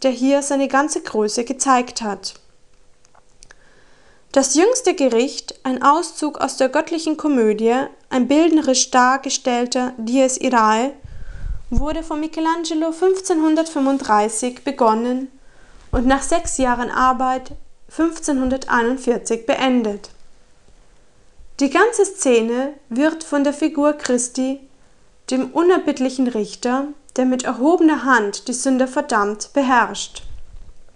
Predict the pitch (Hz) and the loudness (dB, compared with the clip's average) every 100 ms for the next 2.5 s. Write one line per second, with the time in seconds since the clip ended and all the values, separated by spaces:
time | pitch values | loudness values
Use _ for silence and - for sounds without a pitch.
0 | _ _ - - - - - - - - | _ _ -20 -20 -20 -20 -20 -20 -20 -10
1 | - 262 262 277 339 381 - 269 262 262 | 0 4 6 6 4 4 0 0 2 4
2 | 262 254 240 208 220 | 2 2 -4 -6 -6